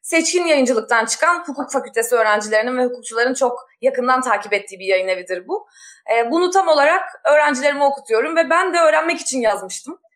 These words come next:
Yani önce benim ihtiyacım vardı. "Nereden çıktı bu?" diye soracak olursanız. Ee, bunu yazarken çok da düşünmüştüm. "Ya sana mı kaldı bu kitabı yazmak?" diye. Sonra baktım bana kalmış. <laughs> Çok da kolay bir süreç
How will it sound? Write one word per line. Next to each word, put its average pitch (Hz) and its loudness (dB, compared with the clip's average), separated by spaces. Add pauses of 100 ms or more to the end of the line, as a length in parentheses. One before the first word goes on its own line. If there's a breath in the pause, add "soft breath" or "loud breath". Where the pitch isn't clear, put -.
Yani 233 0
önce 320 0
benim 302 -2
ihtiyacım 208 0
vardı. 185 0
"Nereden 254 2
çıktı - -14
bu?" 196 -20
diye 226 -2
soracak 240 -6
olursanız. 254 -8 (460 loud breath)
Ee, 247 2
bunu 320 -2
yazarken 359 2
çok 381 0
da 320 -2
düşünmüştüm. 294 -6
"Ya 269 2
sana 277 0
mı 320 -2
kaldı 247 2
bu 240 -8
kitabı 226 -4
yazmak?" 208 0
diye. 294 -2 (420 soft breath)
Sonra 330 2
baktım 277 0
bana 320 4
kalmış. 427 -2
<laughs> - -2
Çok 381 2
da 403 -2
kolay 359 4
bir 359 -6
süreç 359 -2